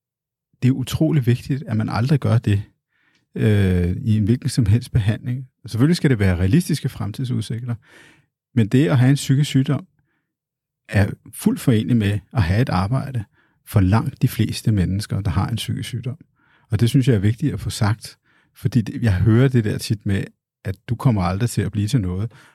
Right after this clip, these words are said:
Og, og man skal jo pleje det her håb. Det er så utrolig vigtigt, for hvorfor skulle man ellers blive rask, hvis der ikke er noget, der venter på derude? Og livet, det handler jo om netop at stifte familie, få en karriere, have nogle relationer. Øh,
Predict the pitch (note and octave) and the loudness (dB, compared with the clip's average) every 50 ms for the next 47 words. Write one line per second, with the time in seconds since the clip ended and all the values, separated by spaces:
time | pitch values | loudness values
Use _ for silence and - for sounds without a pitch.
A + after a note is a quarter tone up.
0 | _ - - - - _ - A#2+ - _ _ - B2+ A#2 - - A#2 A2+ - - | _ -8 -8 -8 -6 _ -6 -6 -6 _ _ 0 0 0 2 2 2 4 4 2
1 | A2+ G#2+ A2 C#3+ D3+ - C#3 C3 D3+ A#2 - - D3 D#3 E3 D3 D3+ C#3+ - C#3 | 2 2 2 2 4 4 4 2 2 2 2 2 2 2 0 -4 -6 -4 -2 -2
2 | - B2+ - - C3 B2+ A#2+ - - D3+ - D3 A#2+ A2 B2+ D3 - - D3+ B2+ | -2 -2 -2 -2 -4 -4 -4 -2 -2 -2 0 0 2 2 2 0 0 -4 -6 -6
3 | _ _ - _ _ - - A2 G2 B2+ C#3+ F3+ G3+ - - C3+ A#2+ G#2+ A2 C3+ | _ _ -20 _ _ 0 0 2 2 2 0 0 0 0 2 4 4 4 4 2
4 | D#3 D3 - - A2 F2+ - F#2+ C#3 - - - - A2 - - - A#2+ D#3+ D#3+ | 0 0 0 0 -2 0 0 -2 -2 -2 -4 -4 -4 -4 -2 -2 -2 -2 0 0
5 | A#2+ G#2+ A2 B2+ A#2+ G#2+ G2 G#2 A#2 B2 C3 - - A2 A2 G#2+ G2 G2 G#2 A#2 | 0 2 2 2 0 2 2 2 2 2 0 -2 -4 -4 -4 -4 -4 -2 0 0
6 | C3 - _ - - - - _ _ _ _ _ _ _ _ _ _ _ - - | -2 -2 _ -18 -20 -20 -20 _ _ _ _ _ _ _ _ _ _ _ -2 0
7 | G2 F#2 C3 D3 C3+ C#3 A#2 - _ - C3 G2+ E2 A2 A#2 D3+ F3+ E3 B2 G#2+ | 2 4 4 4 4 2 0 0 _ -2 0 2 2 4 4 4 4 4 2 2
8 | G2+ G#2 - - _ _ _ _ _ _ _ _ _ _ _ _ _ _ - G#2+ | 2 0 0 -2 _ _ _ _ _ _ _ _ _ _ _ _ _ _ -4 -2
9 | G#2+ A2+ A2+ - - - - - - - - A2+ G2+ - - A2 G2+ G#2+ B2+ - | -2 -2 -2 -4 -8 -16 -16 -16 -12 -4 -2 -2 0 0 2 2 4 4 2 2
10 | C3+ C3+ B2 G#2+ _ _ _ _ _ _ _ - - C#3 C#3 C3 B2 - B2 A2 | 2 0 0 -2 _ _ _ _ _ _ _ -4 0 0 0 0 0 0 0 2
11 | G2 F2+ F2+ F2 F2+ G2+ A2 A#2+ B2 A2 - _ _ _ _ _ _ - A#2 A2 | 2 2 0 0 -2 -2 -2 -2 -2 -4 -8 _ _ _ _ _ _ 0 2 4
12 | A#2+ C3 C3 A2+ G2+ F#2+ F#2+ F#2+ - - G2+ - - - A#2 A2 - _ _ _ | 4 4 4 2 0 -2 -4 -6 -8 -8 -8 -8 -6 -6 -6 -6 -8 _ _ _
13 | _ _ _ _ _ _ - - G#2+ G2 F#2 F2+ F2 F2 E2+ E2+ | _ _ _ _ _ _ -4 0 0 2 2 2 0 0 -2 -4